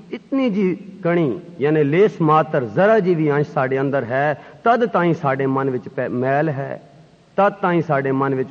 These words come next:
ਭਰਮ ਹੈ, ਹਨੇਰ ਹੈ, ਹਉਮੈ ਹੈ, ਔਗਣ ਹਨ, ਨੀਵੀਆਂ ਰੁਚੀਆਂ ਹਨ, ਢਹਿੰਦੀਆਂ ਕਲਾਂ ਹਨ, ਪਾਪ ਹੈ, ਦੁੱਖ ਕਲੇਸ਼ ਹੈ, ਅਗਨੀ ਹੈ, ਆਵਾਗਮਨ ਹੈ,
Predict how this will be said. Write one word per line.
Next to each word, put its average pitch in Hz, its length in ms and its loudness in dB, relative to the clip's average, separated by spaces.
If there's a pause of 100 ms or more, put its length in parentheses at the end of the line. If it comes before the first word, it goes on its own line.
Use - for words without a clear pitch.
ਭਰਮ 139 300 0
ਹੈ, 127 360 -4
ਹਨੇਰ 131 340 -2
ਹੈ, 131 260 -4
ਹਉਮੈ 139 460 -2
ਹੈ, 117 300 -6 (260)
ਔਗਣ 185 360 4
ਹਨ, 139 300 -2 (240)
ਨੀਵੀਆਂ 175 380 4
ਰੁਚੀਆਂ 175 400 0
ਹਨ, 127 280 -4 (140)
ਢਹਿੰਦੀਆਂ 160 400 -2
ਕਲਾਂ 160 340 0
ਹਨ, 127 280 -4 (120)
ਪਾਪ 165 340 0
ਹੈ, 127 260 -2
ਦੁੱਖ 156 320 -4
ਕਲੇਸ਼ 147 500 -4
ਹੈ, 127 240 -2 (120)
ਅਗਨੀ 170 320 0
ਹੈ, 123 320 -4 (400)
ਆਵਾਗਮਨ 165 680 4
ਹੈ, 117 260 -6